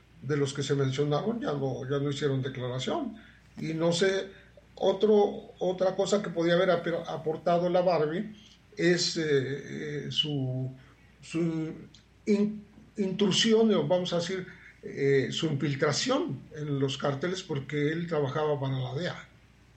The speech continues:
La dea le ordenó meterse en, en en, este, en las organizaciones criminales mexicanas. Entonces, creo que es un individuo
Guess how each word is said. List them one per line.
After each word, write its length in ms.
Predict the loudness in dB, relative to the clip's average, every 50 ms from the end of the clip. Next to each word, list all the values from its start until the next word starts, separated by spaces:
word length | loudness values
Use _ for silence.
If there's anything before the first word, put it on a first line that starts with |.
| -20 -20 -16 -10
La 160 | -6 -4 -2
dea 180 | 0 2 2 4
le 120 | 4 4
ordenó 460 | 4 4 4 4 2 4 4 4 4 4
meterse 580 | 4 2 0 0 -2 -2 -2 -2 -4 -6 -6 -8 -12 -18 -20 -16 -10 -6
en, 120 | -4 -4 -4 -4
en 760 | -6 -6 -10 -12 -12 -12 -10 -6 -4 -4 -4 -4 -6 -8 -12 -16 -20 -20 -20 -20 -20 -20 -20 -20 -20 -18 -12
en, 300 | -8 -6 -4 -2 -2 -4
este, 320 | -4 -6 -8 -10 -6 -4
en 120 | -2 0 0
las 160 | 0 0 0
organizaciones 460 | 0 2 2 2 2 0 0 0 0
criminales 480 | 0 0 2 2 2 2 2 2 0 0
mexicanas. 640 | -2 -2 -2 -4 -4 -2 -2 -2 -2 -4 -4 -8 -12 -18 -20 -8
Entonces, 320 | -2 2 2 2 2 -2 -6 -10 -10 -8 -4
creo 180 | -4 -4 -4
que 60 | -4 -6
es 140 | -8 -6
un 640 | -8 -8 -6 -6 -6 -6 -6 -6 -6 -8 -8 -12 -12 -8
individuo 640 | -6 -4 -4 -4 -2 -4 -4 -2 0 -2 -2 -2